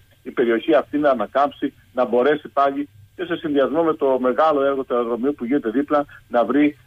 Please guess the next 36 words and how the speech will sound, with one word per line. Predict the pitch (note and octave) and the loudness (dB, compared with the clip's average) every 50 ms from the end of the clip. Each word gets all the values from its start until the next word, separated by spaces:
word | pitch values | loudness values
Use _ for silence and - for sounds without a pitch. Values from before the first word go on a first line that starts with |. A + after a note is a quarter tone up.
| _ | _
ένα | - - C#3+ D3 D3 C#3+ C#3 - | -2 0 2 2 2 0 0 -2
αναπτυξιακό | - C3 C3 C3 B2+ - - - - - B2 A2 - - C#3 | -4 -2 0 0 0 -2 -6 -12 -6 -4 -4 -2 0 0 0
ρυθμό. | C3 - - B2 A2 F2+ E2 - - _ _ _ _ - B2 | 0 0 -2 -4 -6 -6 -6 -10 -20 _ _ _ _ -2 0
Όμως, | C#3 D3 D3 E3 F#3 F#3 - - | 2 2 2 0 -4 -8 -10 -8
ούτε | - D#3+ F3+ F3+ A3 | -6 -4 -4 -4 -4
σχεδιασμό | G#3+ - G3 E3 D3+ D3+ D3 B2 C3 D3+ D3+ C#3 | -4 -2 -2 0 2 2 2 2 2 0 2 2
έχουμε, | C3 - - B2+ C3+ D#3 E3+ F#3 - _ _ _ | 2 0 -2 -4 -4 -4 -4 -6 -10 _ _ _
ούτε | - F4 - - A#3+ | -2 -2 0 0 0
μελέτες | A3+ A3+ G#3 F#3+ F#3 - D#3+ D3 - | 2 2 2 2 2 0 -2 -4 -4
έχουμε, | - B2+ A#2 - C3 B2+ D3 E3 E3 - _ _ _ _ | -4 -4 -4 -4 -4 -2 -2 -4 -4 -6 _ _ _ _
ούτε | - A3+ B3+ B3 B3 G3 | -6 -6 -2 -2 -2 0
και | - F3 E3+ | 0 0 0
το | E3+ E3 | 2 2
αυτονόητο, | D3 D3 - - - C3+ C3+ C#3+ G3 A#3 A#3+ A3+ F3 - - G2 F#2 - - - _ _ | 2 2 0 -2 -4 -4 -2 0 0 2 2 2 2 0 -2 -6 -12 -12 -16 -20 _ _
δηλαδή | - A#2+ B2 B2 B2 C3+ F3 F3 | -6 0 0 2 2 0 -2 -4
την | - E3 D3+ | -2 0 0
απλούστευση | C#3 B2+ - - G3 A#3 A3+ - D#3+ C#3+ - | 0 0 0 -2 -4 -4 -4 -4 -6 -6 -6
των | - B2+ A#2+ | -6 -6 -2
διαδικασιών | A#2+ B2 A#2+ A#2 A#2+ B2+ A#2+ - - E3 E3+ E3+ C#3+ | -2 -2 -2 -2 -2 -4 -4 -2 0 2 2 2 2
που | - C#3+ | 0 0
από | C3 - - G#3 | 0 0 0 -2
εκεί | - - A#3+ B3 | -4 -2 -4 -2
θα | G#3+ G#3 E3 | 0 0 0
πρέπει | D#3 D3 B2+ B2 | 0 0 -2 -2
να | B2+ | -4
ξεκινήσουμε | B2 - A#2+ G#2+ B2+ C#3 C3 - C3 A#2 A2+ G2+ - - _ - - _ | -6 -6 -8 -8 -8 -8 -6 -6 -6 -6 -6 -6 -8 -12 _ -20 -20 _
για | - A#2 B2 | -4 0 0
να | B2 | 0
μπορέσουν | A#2 A2+ B2+ C#3+ D3+ D3 B2 B2 | 2 2 2 0 0 0 -2 -2
οι | C3 | 0
άνθρωποι | C#3+ C#3+ D3 C#3+ B2+ | 0 0 -2 -4 -4
να | B2 A#2 | -4 -2
φτιάξουν | - C#3 D3 C#3+ - - G#2+ | 0 -2 -2 -2 -4 -8 -10
τα | - | -8
σπίτια | - C3+ B2+ - C#3 C3+ | -8 -10 -6 -4 -4 -2
τους, | - D#4+ D4+ | -2 -4 -6